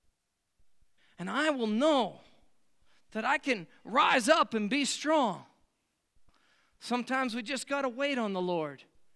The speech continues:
and He'll renew our strength. And so, if you guys want any of these, I'll let you write some of these down, and you can look at 'em. They're kinda like stories, so this is,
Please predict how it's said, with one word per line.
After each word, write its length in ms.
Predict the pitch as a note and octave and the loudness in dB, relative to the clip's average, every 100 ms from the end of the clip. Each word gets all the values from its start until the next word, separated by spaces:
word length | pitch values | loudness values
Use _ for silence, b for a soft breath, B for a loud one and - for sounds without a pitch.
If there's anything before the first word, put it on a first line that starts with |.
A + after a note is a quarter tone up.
| _ _ _ _ _ _ - | _ _ _ _ _ _ -20
and 100 | C#3+ | -10
He'll 160 | F3+ | -10
renew 460 | D#3 D#3 G3 A#3 C#3 - - - _ _ | -8 -8 -6 -6 -8 -14 -20 -20 _ _
our 100 | B2+ | -14
strength. 640 | - - G3 D3 - - - _ _ _ _ _ _ _ _ _ _ _ _ _ _ _ _ _ _ _ _ _ _ _ _ | -14 -10 -10 -12 -16 -20 -20 _ _ _ _ _ _ _ _ _ _ _ _ _ _ _ _ _ _ _ _ _ _ _ _
And 140 | D#3+ | -12
so, 380 | D#3+ B3 A3 C#3 - _ _ _ _ _ _ b b b | -6 -2 -2 -4 -12 _ _ _ _ _ _ b b b
if 140 | E3 F3 | -10 -6
you 80 | |
guys 400 | G3 G#3+ G#3 E3+ - - | 0 2 2 -2 -14 -12
want 260 | F#3 A3 G#3+ | -2 -2 0
any 240 | A3 A3 | -4 -4
of 80 | G#3 | -4
these, 240 | F3+ G#3 F#3 | -6 -8 -4
I'll 120 | F3+ | -2
let 180 | G3+ G#3 | -2 -4
you 80 | G#3 | -6
write 380 | E3 F3+ G3+ G3+ | -4 -2 -2 -4
some 200 | G#3+ G#3+ | -6 -6
of 60 | |
these 220 | F#3 F3+ | -8 -10
down, 500 | D3+ F3+ F3 E3+ F3+ G#3 - _ _ _ | -8 -4 -2 -2 -4 -8 -16 _ _ _
and 160 | E3+ D#3+ | -8 -8
you 60 | |
can 200 | F3 F3 | -6 -4
look 220 | E3+ F#3+ F#3 | -4 -2 -2
at 160 | E3+ | -2
'em. 100 | F#3+ | -2
They're 100 | F3 | -8
kinda 300 | - F#3+ F#3+ | -8 -10 -8
like 220 | F#3 F3+ | -6 -8
stories, 540 | - - F#3 F3+ F#3+ G#3 | -8 -10 -8 -6 -8 -10
so 120 | F#3 | -12
this 220 | E3+ F3 | -14 -14
is, 200 | F3 D3+ | -16 -20